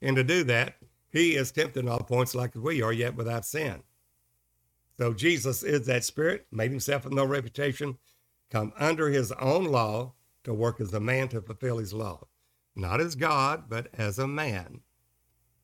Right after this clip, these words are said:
And you'll see that in Isaiah fifty-nine sixteen, Isaiah sixty-three five. "God looked for a man. He was amazed he could find none.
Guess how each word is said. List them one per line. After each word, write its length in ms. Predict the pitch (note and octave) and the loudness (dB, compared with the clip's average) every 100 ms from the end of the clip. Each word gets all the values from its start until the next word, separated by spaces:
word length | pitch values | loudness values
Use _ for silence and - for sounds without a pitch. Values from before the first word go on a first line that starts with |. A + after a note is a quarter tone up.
| _ _ _ _ | _ _ _ _
And 140 | A2+ G#2 | -4 -2
you'll 140 | G#2 | -2
see 200 | - A2 | -2 -2
that 200 | G#2+ A2+ | 0 -2
in 100 | A2+ | -2
Isaiah 360 | G2+ G#2 G2 G2+ | -4 -4 -4 -6
fifty-nine 500 | B2 A#2 A2+ A2+ G#2+ | -6 -6 -4 -4 -4
sixteen, 680 | - A#2 - D3 D#3+ F3 C3+ _ _ _ _ _ - | -6 -6 -2 0 0 -4 -12 _ _ _ _ _ -6
Isaiah 380 | G2+ G2+ F#2+ G2+ | -2 0 0 -2
sixty-three 800 | F#2+ A2+ G#2 - G2+ A2 A2 G2+ - | -2 -6 -6 -6 -8 -6 -4 -6 -4
five. 560 | B2 C#3+ D3+ D3 D3 B2 _ _ _ _ _ - | 0 2 2 -2 -4 -10 _ _ _ _ _ -8
"God 220 | G#2 F#2+ | -4 -2
looked 220 | G#2+ B2 | 0 -2
for 140 | - A#2+ | -2 -2
a 60 | |
man. 340 | A#2+ C#3 D#3+ E3 | 0 0 0 0
He 100 | A#2 | -2
was 140 | F#2+ | -2
amazed 340 | F#2+ G2+ A#2 A2 | -2 0 0 -2
he 80 | |
could 180 | A#2 A2 | -6 -8
find 340 | B2 B2 B2 B2+ | -2 0 0 0
none. 360 | C#3+ D#3+ F#3 | 0 -2 -6